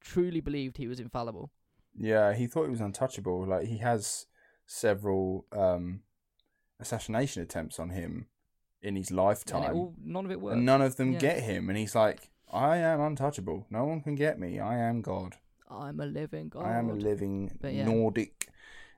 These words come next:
Speaker 2: uh, Germanic, Aryan god.
Speaker 1: Yeah.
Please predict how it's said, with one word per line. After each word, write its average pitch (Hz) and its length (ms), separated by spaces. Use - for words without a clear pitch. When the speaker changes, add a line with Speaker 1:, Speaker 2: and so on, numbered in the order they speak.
Speaker 2:
uh, 92 320
Germanic, 110 920
Aryan 120 540
god. 95 480
Speaker 1:
Yeah. 127 280